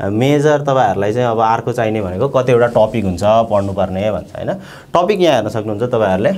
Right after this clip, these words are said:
पाठ्यक्रम चाहिँ ओभरअल हाम्रो कतिवटा हुन्छ त? एकदेखि बाह्रवटा गरेर टुवेल्भवटा टपिक हुन्छ, जुन चाहिँ तपाईँहरूले डिप्लोमा गर्दाखेरि, अ, अथवा हामीसँग,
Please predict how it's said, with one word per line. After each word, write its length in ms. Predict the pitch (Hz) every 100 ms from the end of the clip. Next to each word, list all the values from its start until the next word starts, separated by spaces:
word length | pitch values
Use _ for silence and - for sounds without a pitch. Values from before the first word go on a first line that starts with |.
| - -
पाठ्यक्रम 440 | 131 139 143 139 123
चाहिँ 380 | 143 - - - - - -
ओभरअल 360 | 143 151 165
हाम्रो 380 | 160 113 113 127
कतिवटा 340 | 127 139 127
हुन्छ 180 | 110 98
त? 340 | 101 - - - - - -
एकदेखि 720 | 147 147 143 143 208 - - - - -
बाह्रवटा 500 | 101 123 123 123 120
गरेर 340 | 110 104 123 - - - - -
टुवेल्भवटा 520 | 175 196 175 156 131
टपिक 180 | 123 127
हुन्छ, 200 | 98 95
जुन 280 | 147 202 135
चाहिँ 160 | 143 135
तपाईँहरूले 340 | 135 127 123
डिप्लोमा 400 | 120 123 123 123
गर्दाखेरि, 580 | 113 113 110 107 113 147
अ, 80 | - - - - 101 101 101 104 -
अथवा 200 | 120 120
हामीसँग, 340 | 101 104 117